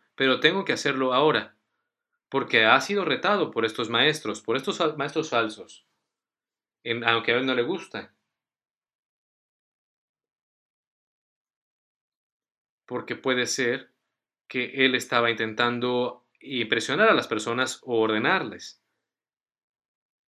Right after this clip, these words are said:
Y él, y él quería aquí más bien ser una ayuda. Así que los versículos ocho y nueve hablan de esto, para que no parezca como que os quiero amedrentar por cartas. Así que él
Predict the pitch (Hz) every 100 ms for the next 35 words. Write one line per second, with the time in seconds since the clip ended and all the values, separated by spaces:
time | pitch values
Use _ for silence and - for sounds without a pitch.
0 | _ _ 127 131 135 - 117 156 208 139
1 | 120 120 117 156 175 135 131 131 131 -
2 | 131 - _ 117 117 113 147 139 101 -
3 | _ _ _ _ - 120 135 139 117 113
4 | 151 135 - 156 160 156 123 107 104 110
5 | 196 214 _ _ 127 135 131 113 110 110
6 | - 98 - _ _ _ _ _ _ _
7 | _ - 135 135 - 185 214 165 147 147
8 | - 117 107 120 117 107 117 - 151 160
9 | 151 123 117 107 131 127 - - _ _
10 | - 110 - 127 110 - - - - _
11 | _ _ _ _ _ _ _ _ _ _
12 | - 110 147 143 143 135 - 143 156 190
13 | 156 120